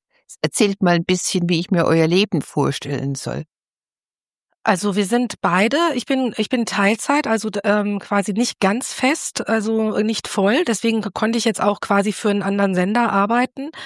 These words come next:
Speaker 2: Aber ich bin seit neunzehnhundertneunundneunzig beim Z D F. Ich bin nach dem Studium direkt hier hingekommen und mach bei Volle Kanne schwerpunktmäßig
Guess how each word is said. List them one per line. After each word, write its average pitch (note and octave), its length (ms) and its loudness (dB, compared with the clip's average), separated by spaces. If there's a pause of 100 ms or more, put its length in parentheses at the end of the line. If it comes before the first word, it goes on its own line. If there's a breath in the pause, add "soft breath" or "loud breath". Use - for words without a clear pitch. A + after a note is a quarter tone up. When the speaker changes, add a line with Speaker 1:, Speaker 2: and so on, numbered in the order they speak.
(180 loud breath)
Speaker 2:
Aber G3+ 180 2
ich G#3 140 -2
bin B3 240 0
seit G3 300 4
neunzehnhundertneunundneunzig G#3+ 1200 -2
beim F#3+ 240 2
Z G3+ 180 -2
D G3 60 2
F. - 380 -4
Ich - 140 -6
bin A3 200 0
nach G#3+ 160 4
dem A3 100 -2
Studium A#3+ 400 -2
direkt A3 300 0
hier A3 100 0
hingekommen A#3 720 0
und G3+ 320 -4 (760 loud breath)
mach G#3 220 2
bei G3+ 160 2
Volle G3+ 240 2
Kanne A3+ 640 2
schwerpunktmäßig A3 1040 0